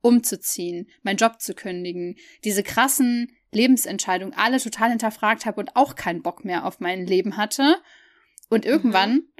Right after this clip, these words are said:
Speaker 1: weil ich ja sehr regelmäßig sehr viel getrunken habe, war das bei mir sowas, ich wusste einfach, dass das kommt. Also es war so ein, ah, okay, ich hab einen Kater, ich weiß, dass ich dann Bock hab, meinen Freund zu verlassen. So. Und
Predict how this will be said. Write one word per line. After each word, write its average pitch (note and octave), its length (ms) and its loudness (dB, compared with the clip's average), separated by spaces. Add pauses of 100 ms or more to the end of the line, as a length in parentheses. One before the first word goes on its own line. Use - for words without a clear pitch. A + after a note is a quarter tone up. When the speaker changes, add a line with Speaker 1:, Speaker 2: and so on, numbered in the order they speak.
(120)
Speaker 1:
weil F3+ 100 0
ich - 100 -4
ja E3 240 2 (300)
sehr E3+ 420 -2
regelmäßig G#3 440 -4
sehr - 140 -4
viel F#3 160 -6
getrunken A#3 400 -8
habe, C#4+ 180 2 (360)
war G3+ 100 2
das A#3 160 -2
bei G#3+ 100 0
mir G#3 220 -2
sowas, C4 460 2
ich - 140 -4
wusste C4 260 4
einfach, G3+ 220 -2
dass G#3 160 -4
das - 220 -6
kommt. F3+ 560 0 (140)
Also G3+ 160 2
es - 140 -4
war A3 200 4
so G#3+ 220 -2
ein, A3 200 -4 (200)
ah, A3 140 2
okay, C4+ 420 2 (240)
ich A3 180 -4
hab A#3 80 2
einen A3+ 60 -8
Kater, B3+ 520 2 (260)
ich - 160 -4
weiß, G#3 180 4
dass G#3+ 140 0
ich G#3 80 -4
dann G3+ 160 -4
Bock G3 180 0
hab, A3 100 4
meinen F3+ 160 -2
Freund E3+ 240 0
zu - 80 -8
verlassen. E3+ 720 -4
So. F#3 400 -2 (380)
Und G#3+ 280 -2